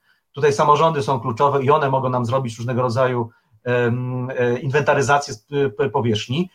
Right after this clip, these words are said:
mogą również brać udział w relokacji wewnątrz Polski i my musimy się jakoś do tego włączyć, bo może być, bo może być kiepsko. A więc,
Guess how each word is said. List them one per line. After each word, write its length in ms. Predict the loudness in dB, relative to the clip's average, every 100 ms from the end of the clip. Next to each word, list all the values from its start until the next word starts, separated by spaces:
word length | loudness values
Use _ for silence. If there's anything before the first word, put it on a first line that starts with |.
| _ -6
mogą 400 | 2 4 4 2
również 320 | 0 -2 -6
brać 280 | -2 -2 -2
udział 200 | -4 -2
w 40 |
relokacji 580 | 0 0 2 0 0 -2
wewnątrz 360 | -2 0 -4 -4
Polski 560 | -4 -4 -6 -6 -6 -8 _
i 80 | -2
my 100 | 0
musimy 320 | 0 -2 -6
się 100 | -4
jakoś 240 | -2 -2
do 80 | -6
tego 200 | -6 -6
włączyć, 580 | 0 0 0 -4 -8 -10 _ _ -4
bo 120 | 0
może 280 | 2 2 0
być, 280 | -4 -6 -6
bo 60 |
może 200 | -2 -2
być 160 | -2 -6
kiepsko. 340 | -8 -10 -12 0
A 120 | 2
więc, 360 | 2 0 -2